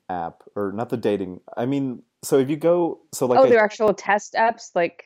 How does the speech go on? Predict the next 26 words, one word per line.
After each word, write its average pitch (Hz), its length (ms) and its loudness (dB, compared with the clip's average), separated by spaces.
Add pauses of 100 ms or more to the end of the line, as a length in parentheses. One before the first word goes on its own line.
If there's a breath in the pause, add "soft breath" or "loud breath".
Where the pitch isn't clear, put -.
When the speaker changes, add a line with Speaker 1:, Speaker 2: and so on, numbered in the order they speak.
(140)
Speaker 2:
where 190 160 -2
it 185 40 4
was, 175 80 2
like, 180 160 2
fifteen 185 400 -2
seconds 170 520 -2
of, 175 80 4
Speaker 1:
Yeah, 175 60 6
they're, 170 100 6
Speaker 2:
like, - 40 4
Speaker 1:
like, 208 160 -2
three - 220 -2
Speaker 2:
teaser 208 180 4
Speaker 1:
minutes 208 260 4
Speaker 2:
ep-, 208 100 0
Speaker 1:
long. - 240 -12 (520)
Speaker 2:
I 185 160 2
see, - 260 -8
yeah. 190 180 -6 (280)
Speaker 1:
Those. 104 560 2 (140)
Um, 104 420 -2
I 107 80 0
remember 127 420 -2
listening 160 420 -4
to 127 120 -10
those, 98 800 -2